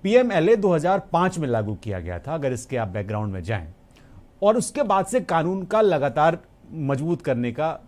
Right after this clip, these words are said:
जो प्रयत्न है, यत्न है, होता रहा। कड़ी जमानत शर्तों के साथ एक्ट का प्रावधान अब गिरफ्तार करने और आरोपी की संपत्ति कुर्क करने की शक्ति भी उनको देता है। दो हज़ार चौदह से किसी विपक्षी दल के कितने नेता ईडी की जांच के दायरे में आए हैं,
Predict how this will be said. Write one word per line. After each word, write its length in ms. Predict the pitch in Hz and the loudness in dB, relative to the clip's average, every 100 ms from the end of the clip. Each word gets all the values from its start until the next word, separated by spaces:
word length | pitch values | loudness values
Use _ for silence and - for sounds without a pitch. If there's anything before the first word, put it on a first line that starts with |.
| 120 | -12
जो 140 | 113 | -10
प्रयत्न 420 | - 131 131 131 | -4 -2 -2 -2
है, 180 | 120 135 | -4 -2
यत्न 200 | 110 - | -2 -4
है, 160 | 120 127 120 | -8 -8 -8
होता 220 | 117 95 | -6 -8
रहा। 220 | 82 - - - - - - - _ - | -8 -12 -18 -20 -20 -20 -20 -20 _ 0
कड़ी 240 | 233 285 | 2 2
जमानत 440 | 180 160 151 165 160 | 0 -2 0 -2 -2
शर्तों 400 | 160 123 147 123 | -4 -4 -4 -6
के 100 | 123 | -6
साथ 260 | 120 135 147 - | -2 -2 -4 -6
एक्ट 260 | 165 - - | -8 -8 -8
का 160 | 196 | -6
प्रावधान 760 | 185 143 131 113 107 131 196 165 - - - | -4 -2 -2 -2 -4 -4 -6 -10 -18 -10 -4
अब 200 | 165 135 | -4 -2
गिरफ्तार 480 | 139 131 - 147 170 | -4 -2 -2 -2 -2
करने 340 | 165 151 202 | -4 -4 -4
और 100 | 214 | -2
आरोपी 400 | 139 131 - 180 | 0 -2 -4 -10
की 120 | 190 | -8
संपत्ति 580 | 190 156 117 139 - 202 | -6 -6 -4 -8 -8 -12
कुर्क 320 | - 185 175 156 | -6 -6 -4 -6
करने 260 | 127 131 | -6 -6
की 120 | 127 | -10
शक्ति 420 | 165 165 - - 160 | -10 -8 -8 -8 -4
भी 320 | 190 196 127 - - _ - | -2 -2 -6 -16 -20 _ -10
उनको 260 | 147 131 139 | -8 -4 -4
देता 340 | 113 107 92 | -4 -4 -8
है। 160 | 80 - - - - - | -10 -14 -20 -20 -20 -4
दो 120 | 156 | 0
हज़ार 320 | 151 180 233 | 2 2 2
चौदह 480 | - - 165 156 214 | 0 0 2 4 2
से 200 | - 220 | 2 -2
किसी 380 | - 170 - 226 | -4 -6 -6 -4
विपक्षी 520 | 180 165 151 - 202 | -2 -2 -4 -6 -8
दल 260 | 147 147 175 | -4 -2 -2
के 160 | 185 | -4
कितने 480 | 170 - 151 185 220 | -6 -6 -8 -4 -2
नेता 300 | 175 143 165 | -2 -2 0
ईडी 280 | 147 131 139 | 0 -2 -4
की 120 | 143 | -6
जांच 280 | 123 117 113 | -6 -6 -6
के 80 | 123 | -6
दायरे 300 | 107 101 101 | -4 -4 -4
में 120 | 95 | -6
आए 200 | 92 95 | -6 -6
हैं, 220 | 95 156 | -6 -8